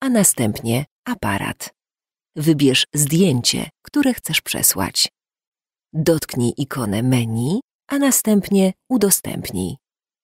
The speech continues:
Z listy wybierz Bluetooth. Dotknij urządzenie, do którego chcesz przesłać plik. Plik został przesłany do komputera.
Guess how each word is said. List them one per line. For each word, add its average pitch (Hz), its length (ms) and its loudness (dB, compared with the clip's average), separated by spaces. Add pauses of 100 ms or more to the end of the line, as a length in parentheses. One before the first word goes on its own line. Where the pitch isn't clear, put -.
(420)
Z 175 100 2
listy 233 440 2
wybierz 131 520 4 (100)
Bluetooth. 147 640 0 (960)
Dotknij 139 600 0
urządzenie, 131 720 2
do 262 120 4
którego 233 440 2
chcesz - 480 0
przesłać 139 540 2
plik. - 480 -8 (800)
Plik 156 380 0 (200)
został 156 540 2
przesłany 131 760 2
do 208 160 2
komputera. - 760 -2